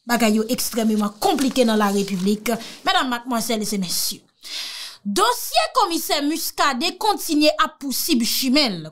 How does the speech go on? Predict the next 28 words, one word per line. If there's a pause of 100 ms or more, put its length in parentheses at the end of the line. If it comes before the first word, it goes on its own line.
kontinye
ap
fè
aktyalite. (400)
Men
kite
m
di
w,
frèz
e
sè
byenneme, (380)
si
jounen
jodi
a
jiska
prezan (180)
izo (140)
avèk
ti
lapli
ka
kontinye
ap
taye,
manda